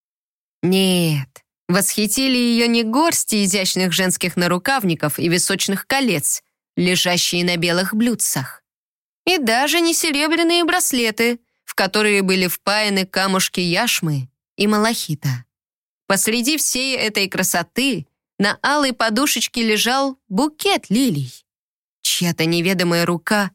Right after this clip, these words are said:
рассыпала по загнутым лепесткам крохотные капельки горного кварца — из-за чего казалось, будто цветы покрыты утренней росой. И листики на стебле были не одинаковыми, а совсем как в дикой природе.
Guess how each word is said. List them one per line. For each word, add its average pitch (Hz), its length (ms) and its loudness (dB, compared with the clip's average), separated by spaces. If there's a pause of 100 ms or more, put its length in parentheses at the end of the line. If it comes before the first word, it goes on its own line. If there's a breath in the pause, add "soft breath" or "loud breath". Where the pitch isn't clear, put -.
(360)
рассыпала 220 600 0
по 214 160 0
загнутым 208 580 0
лепесткам 202 580 -2
крохотные 247 800 0
капельки 247 520 -2
горного 226 460 2
кварца — 185 720 -2 (480)
из-за 170 280 0
чего 180 280 -2
казалось, 185 680 0 (400)
будто 185 320 0
цветы 190 440 -2
покрыты 185 640 -2
утренней 180 500 2
росой. 165 640 -2 (640)
И 185 160 2
листики 190 500 -2
на 156 180 2
стебле 147 480 -2
были 160 260 0
не 170 180 2
одинаковыми, 175 1000 -2 (520)
а 214 80 2
совсем 262 400 0
как 214 160 -2
в 202 100 0
дикой 233 340 0
природе. 180 680 0